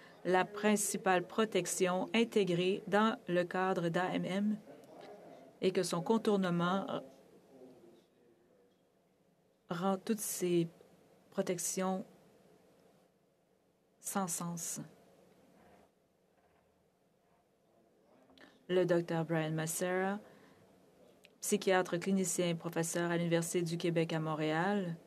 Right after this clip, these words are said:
a déclaré dans son témoignage, « Je suis un scientifique. Le dernier examen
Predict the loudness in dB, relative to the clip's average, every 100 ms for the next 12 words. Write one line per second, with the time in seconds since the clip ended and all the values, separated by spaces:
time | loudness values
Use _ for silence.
0 | -20 _ -20 -20 -18 -2 2 2 2 0
1 | 0 -2 -4 -6 -6 -6 -4 -4 -4 -4
2 | -6 -10 -16 -20 -20 -20 -20 -20 -8 -2
3 | -2 0 -4 -4 -4 -4 -6 -4 -2 -2
4 | -4 -14 -4 0 2 2 2 0 0 0
5 | 2 2 0